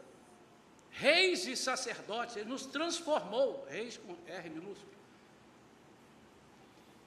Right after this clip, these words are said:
Mas quando ele chega em Jabes, ele abre um parêntese,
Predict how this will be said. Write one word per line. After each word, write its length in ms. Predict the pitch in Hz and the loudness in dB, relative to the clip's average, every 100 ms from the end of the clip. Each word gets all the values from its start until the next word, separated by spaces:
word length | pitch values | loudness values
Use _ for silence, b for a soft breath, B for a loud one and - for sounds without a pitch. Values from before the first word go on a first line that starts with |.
| - - - - - - - - - - - - - | -20 -20 -20 -20 -20 -20 -20 -20 -20 -20 -20 -20 0
Mas 200 | 262 269 | 4 4
quando 240 | - 349 | 4 6
ele 160 | 330 302 | 6 4
chega 340 | - 311 311 | 4 4 4
em 100 | 302 | 4
Jabes, 520 | 269 240 277 285 285 240 | 6 10 10 10 6 0
ele 220 | 254 226 | 2 4
abre 600 | 233 269 277 294 302 285 - - - - | 8 8 6 2 -2 -4 -12 -20 -14 -6
um 140 | 262 | -2
parêntese, 640 | 233 190 196 190 - - | 2 2 2 -2 -6 -14